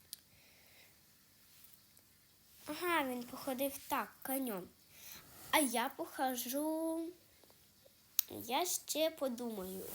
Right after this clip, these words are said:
як я можу походити. У мене є, е, ферзя, конь, все що угодно.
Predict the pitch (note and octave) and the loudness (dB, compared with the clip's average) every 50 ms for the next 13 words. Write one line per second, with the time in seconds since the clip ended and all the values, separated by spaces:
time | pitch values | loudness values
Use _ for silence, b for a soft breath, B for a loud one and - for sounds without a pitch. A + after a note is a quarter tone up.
0 | - - - C4+ E4+ G4 G4 - - D4 A#3+ A#3+ A#3+ A#3+ A#3 A#3+ A#3+ C4 A#3 - | -6 2 6 6 8 8 6 4 0 0 2 2 4 4 4 4 2 0 0 -2
1 | B3+ A#3+ - A#3+ A3 G#3 G3 F#3+ - - B B B B B B B B - - | -2 -2 0 0 0 2 0 -2 -4 -6 B B B B B B B B -10 -8
2 | - G#3+ B3 F4 G#4+ A4 G#4 F#4 D#4+ E4 E4 F4+ F#4 F#4+ F#4 B B B B B | -4 0 2 4 6 8 8 8 6 6 6 4 4 2 0 B B B B B
3 | B B - C#4 C#4 C4+ C4+ B3+ C4 - - - D#4 D4 C4 A#3+ A#3 G3+ G3+ A3 | B B -2 0 2 2 0 0 0 0 2 2 2 2 2 0 0 2 4 4
4 | A#3 A#3+ G#3+ G#3+ A3 - - - B3 B3 B3 A#3 A3 A3 A3 B B B F#4 F#4 | 6 6 6 4 2 -2 -4 0 2 4 4 4 4 2 -2 B B B -6 -6
5 | E4 B - - - - - - F4 F4 F4+ F4 - - - D#4+ D#4+ D#4+ D#4 C#4 | -6 B 6 10 10 10 10 8 6 2 0 -2 -2 -2 0 2 2 4 4 2
6 | A#3 - A3 G#3 G3+ G3 F3+ F#3 - - G#3 | 2 2 0 2 2 2 0 -2 -6 -12 -16